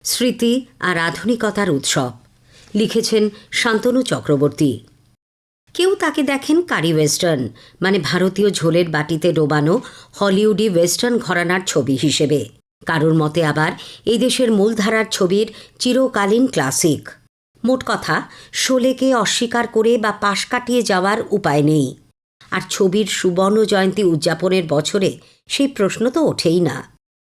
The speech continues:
ভারতের আন্তর্জাতিক চলচ্চিত্র উৎসবের ছাপ্পান্নতম আসরে তাই শোলে মুক্তির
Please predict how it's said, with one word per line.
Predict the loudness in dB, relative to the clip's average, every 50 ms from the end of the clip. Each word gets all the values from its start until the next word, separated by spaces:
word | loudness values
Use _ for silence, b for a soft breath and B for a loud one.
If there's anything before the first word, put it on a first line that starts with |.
| _ _ -6
ভারতের | -2 0 0 0 0 0 0 0 2
আন্তর্জাতিক | 0 0 0 0 -2 0 0 -2 0 0 0 -2 -2 -2
চলচ্চিত্র | -2 0 2 2 0 0 0 -4 -4 0 2 2
উৎসবের | 2 2 0 -2 -2 0 2 2 2 0 -2 B B B B B B -6
ছাপ্পান্নতম | -4 -4 -4 -4 -6 -4 -2 0 2 2 2 2 2 2 2 2 2 2
আসরে | 2 0 0 0 0 0 2 2 2 0 -2 B B B B B
তাই | 0 0 0 0
শোলে | 0 0 2 2 2 4 2 2 2
মুক্তির | 2 2 0 -2 -2 -2 0 0 0